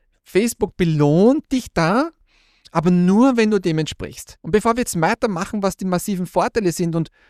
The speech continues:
ich habe hier siebzehn Lösungen dann noch für dich, ähm, also zumindest den Zugriff darauf, möchte ich dir noch eines sagen. In der nächsten Zeit werde ich auf Spotify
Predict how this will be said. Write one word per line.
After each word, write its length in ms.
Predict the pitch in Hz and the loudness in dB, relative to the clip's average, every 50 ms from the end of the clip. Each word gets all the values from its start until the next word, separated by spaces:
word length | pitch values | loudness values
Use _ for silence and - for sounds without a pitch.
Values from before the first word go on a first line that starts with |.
| _ _ _ - | _ _ _ -6
ich 100 | 165 190 | -4 -4
habe 160 | 180 - 180 | 0 0 0
hier 60 | 160 | 0
siebzehn 400 | - - 190 180 - - 170 151 | 0 -2 -6 -6 -4 -4 -2 0
Lösungen 480 | 143 160 226 247 247 208 165 156 151 147 | 2 2 2 0 0 0 -2 0 0 -2
dann 120 | 143 147 | -2 -2
noch 140 | 160 165 - | -2 -4 -4
für 140 | - 165 151 | -4 -2 -2
dich, 240 | 208 247 - - _ _ _ _ - - _ _ - | -2 -2 -4 -8 _ _ _ _ -20 -20 _ _ 0
ähm, 320 | 156 160 160 165 170 - _ _ _ _ - | 0 0 0 0 -4 -8 _ _ _ _ -10
also 220 | - 156 156 165 | -6 -4 -4 -4
zumindest 320 | 151 - 175 170 165 - 170 | -4 -2 -2 -2 -2 -4 -6
den 100 | 151 - | -10 -8
Zugriff 400 | - 196 196 - 180 165 - - | -6 -6 -4 0 0 0 0 0
darauf, 360 | 160 143 123 147 226 254 - _ _ _ _ _ _ _ _ _ _ _ _ _ - | -2 0 0 0 0 0 -4 _ _ _ _ _ _ _ _ _ _ _ _ _ -8
möchte 220 | 147 147 160 160 | -4 -2 -2 -2
ich 60 | 180 214 | -2 0
dir 80 | 190 | 0
noch 100 | 180 151 | 2 2
eines 240 | 143 127 135 135 - | 0 0 -2 -2 -4
sagen. 240 | - 90 80 104 - _ _ _ _ _ _ _ _ _ - | -6 -10 -10 -12 -14 _ _ _ _ _ _ _ _ _ -10
In 100 | 175 170 | -4 -2
der 80 | 190 185 | 0 0
nächsten 360 | 180 202 226 - - - 196 | 0 0 -2 -4 -6 -12 -10
Zeit 380 | - - 165 123 165 208 - - | -8 -4 -2 0 -2 0 0 0
werde 180 | 151 151 165 | 2 2 2
ich 140 | 160 - 180 | 0 0 -2
auf 120 | 160 - | -4 -4
Spotify 800 | - - - - 143 156 170 - 147 - - 123 104 117 156 | -6 -10 -4 0 0 0 0 -2 -4 -6 -6 -4 -2 0 -2